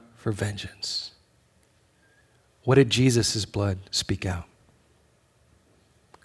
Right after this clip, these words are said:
Grace. See, Cain killed his brother. He called for vengeance.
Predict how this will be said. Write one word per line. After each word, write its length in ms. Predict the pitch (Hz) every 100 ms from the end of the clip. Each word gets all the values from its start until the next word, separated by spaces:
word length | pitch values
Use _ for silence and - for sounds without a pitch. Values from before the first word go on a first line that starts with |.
| _
Grace. 680 | - 101 92 90 - - - - _ _ _ _ _ _ _ _ _ _ _ _ _
See, 200 | - 123
Cain 500 | 120 - 165 160 156
killed 260 | 156 135 107
his 120 | 101
brother. 480 | 101 127 131 127 117 - - - _ _ _ _ _ _ _ _ _ _ _ _ _ _ _ _ _ _ _ _ _
He 80 | -
called 280 | - 117 113
for 140 | -
vengeance. 840 | 107 98 90 - - - - -